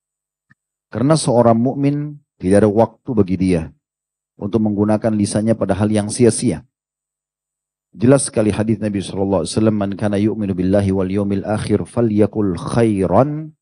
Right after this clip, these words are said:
Ini khairan digarisbawahi, "au liyasmut." Siapa yang mengaku beriman kepada Allah dan hari akhir, berharap balasan nanti di akhirat,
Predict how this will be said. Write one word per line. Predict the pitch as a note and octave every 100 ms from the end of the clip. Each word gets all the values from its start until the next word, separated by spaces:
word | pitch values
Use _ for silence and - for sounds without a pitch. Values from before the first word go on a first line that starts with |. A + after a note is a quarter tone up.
| _
Ini | G2+ G2+
khairan | G2+ G#2 A2 G#2
digarisbawahi, | F#2 F2+ F#2+ F#2+ G2 G#2+ G#2+ B2 D#3 _ _ _ -
"au | A2
liyasmut." | G#2 F#2+ E2 - D#2+ - - _ _ _ _ _ _ _ _ _ _ -
Siapa | G2+ G#2+
yang | A2+ A2+
mengaku | A#2 B2
beriman | A2 G#2+ A#2+ A#2 G#2+
kepada | G#2+ G#2+ G2
Allah | - A#2+ A#2 C3 D3+ D#3 _ _ _ _ _ _ _
dan | A2+ C3
hari | B2 A2+ A2+
akhir, | G#2 G#2 - - - _
berharap | F2 F#2 G#2 A2 F#2+
balasan | F#2 G2+ G#2 G#2 F#2+
nanti | F2+
di | F#2
akhirat, | D2+ - F#2+ E2